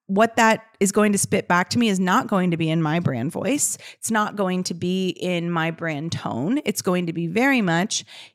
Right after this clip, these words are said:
in the tone of Chat G P T. Now, I've recently hired a copywriter. It's the first time I've ever done this in my business. And this isn't so that I don't have to come up with copy anymore. This is to make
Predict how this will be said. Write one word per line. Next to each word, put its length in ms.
in 140
the 60
tone 240
of 100
Chat 240
G 120
P 140
T. 400
Now, 320
I've 320
recently 340
hired 360
a 60
copywriter. 760
It's 120
the 60
first 220
time 160
I've 120
ever 160
done 180
this 180
in 60
my 120
business. 460
And 100
this 140
isn't 260
so 140
that 140
I 80
don't 160
have 140
to 80
come 140
up 100
with 120
copy 360
anymore. 320
This 180
is 140
to 100
make 360